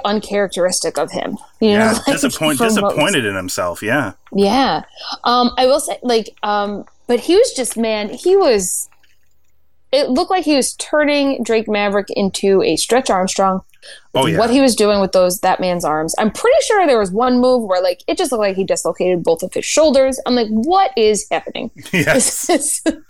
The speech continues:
Speaker 1: <laughs> this is not human. <laughs>
Speaker 2: Yeah.
Speaker 1: Um, and then, oh, Kushida at one point, he's, like, stomped on, uh, Ma-, Maverick's arm, which I was
Speaker 2: Yep.
Speaker 1: like, "That's a Shayna Baszler move." Like,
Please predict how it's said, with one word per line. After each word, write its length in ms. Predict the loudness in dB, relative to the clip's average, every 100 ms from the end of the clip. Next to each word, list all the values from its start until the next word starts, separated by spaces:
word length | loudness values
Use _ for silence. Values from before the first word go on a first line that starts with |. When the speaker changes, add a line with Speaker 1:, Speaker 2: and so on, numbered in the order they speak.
| -8
Speaker 1:
<laughs> 1080 | -8 -8 -8 -6 -6 -8 -20 -18 -12 -8 -2
this 140 | 0
is 140 | 0
not 240 | 0 -2 -4
human. 580 | -4 -2 0 2 2 0
<laughs> 340 | -4 -2 -2 -4 _
Speaker 2:
Yeah. 220 | -2 -2 -2 -10 -4
Speaker 1:
Um, 600 | 2 4 4 2 0 -4 -10 _ _ _ _ _ _ _ _ _ -2
and 140 | 2
then, 160 | 2 0
oh, 240 | -2 -2 -6 -20 _ _ _ _ _ _ _ _ -20 -6
Kushida 340 | -2 0 0
at 80 | 2
one 120 | 2
point, 180 | 0 -2
he's, 260 | -4 -2 0
like, 120 | 0
stomped 680 | -2 -4 -4 -2 0 0 -2
on, 400 | -2 0 0 0
uh, 520 | 0 2 2 2 0 -4 -12 _ _ _ _ _
Ma-, 180 | -2 0 0
Maverick's 440 | 0 0 2 -2 0
arm, 380 | 0 2 2 0
which 200 | 0 -2 -4 -6 -2
I 60 |
was 60 | 0
Speaker 2:
Yep. 80 | 2
Speaker 1:
like, 160 | 0
"That's 200 | -2 -2
a 140 | 0 0
Shayna 440 | 0 0 2 2
Baszler 380 | 2 2 0 -2
move." 300 | -2 -2 0
Like, 220 | 0 -2